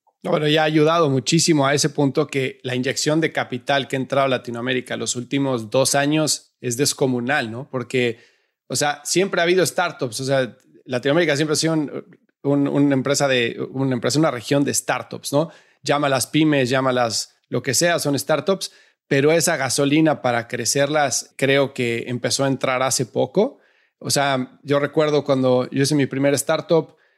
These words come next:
estábamos levantando capital y una serie A en aquel entonces era de uno o dos millones de dólares, ¿no? Y ahorita una serie A, pues, es de doble dígito y para arriba. Obviamente con eso vienen muchas expectativas, pero es que no existía el apetito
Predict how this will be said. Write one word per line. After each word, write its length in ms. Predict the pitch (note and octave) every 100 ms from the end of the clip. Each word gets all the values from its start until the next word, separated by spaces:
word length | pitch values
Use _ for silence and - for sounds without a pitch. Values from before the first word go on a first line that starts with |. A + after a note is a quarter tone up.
| _
estábamos 480 | - C3+ - C#3+ C#3+
levantando 440 | C3+ C3 D3 D3 C#3
capital 680 | B2+ B2+ - D3+ E3+ E3 -
y 140 | D3
una 200 | D3+ D#3+
serie 380 | - D#3 D3 C3+
A 260 | C3+ F3 D3+
en 100 | C3
aquel 280 | A#2 D3
entonces 500 | D3 C#3 E3 D#3 D3
era 220 | D3 C#3+ C3
de 100 | B2+
uno 260 | D3 D3
o 20 |
dos 180 | C3 C3+
millones 340 | C3+ B2+ C#3 A#2+
de 80 |
dólares, 360 | A#2+ C#3 A2+ A2+
¿no? 180 | C3+ - _ _ _ _ _
Y 80 | B2+
ahorita 280 | C3 C3 D#3
una 120 | D3
serie 300 | D#3 D3+ C#3+
A, 180 | D#3+ C#3
pues, 160 | A#2
es 120 | C3+
de 100 | B2+
doble 260 | C3+ C#3+ C3+
dígito 640 | C#3+ D#3+ E3 - E3+ D#3
y 140 | B2+ A#2
para 260 | B2 A#2
arriba. 400 | A#2 D3+ B2 A2 _ _ _
Obviamente 420 | - D#3 E3 D#3+
con 160 | C#3+ D3
eso 160 | D#3 D#3+
vienen 220 | E3 D3+
muchas 260 | D3+ D#3+
expectativas, 600 | B2+ C3 - C3 G#3+ D#3+ -
pero 180 | C3+
es 140 | C#3+ C#3+
que 180 | E3+ D3
no 160 | C#3+
existía 420 | D#3+ E3+ D#3+ E3+ D#3+
el 60 |
apetito 720 | D#3+ - B2 F3 - B2+ E3